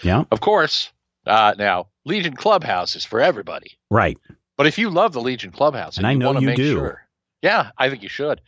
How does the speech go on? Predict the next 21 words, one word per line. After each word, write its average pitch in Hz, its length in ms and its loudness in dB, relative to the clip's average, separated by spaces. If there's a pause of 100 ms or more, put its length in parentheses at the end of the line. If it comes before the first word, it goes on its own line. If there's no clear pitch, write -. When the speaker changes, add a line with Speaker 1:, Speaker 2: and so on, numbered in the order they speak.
(320)
Speaker 2:
We're 139 120 2
getting 180 300 0
into 175 200 -2
the 127 100 -6
Dave 147 340 -2
Cockrum 151 500 0
era. 147 280 2
We're 110 180 -6
coming 170 400 -2
up 160 240 -2
on 127 160 0
the 104 80 0
big 165 720 0
kind 156 300 0
of 123 100 0
everybody's 160 560 0
crazy 151 500 -2
in 143 80 -4
the 127 80 -2
Legion 143 380 -2
era, 156 300 2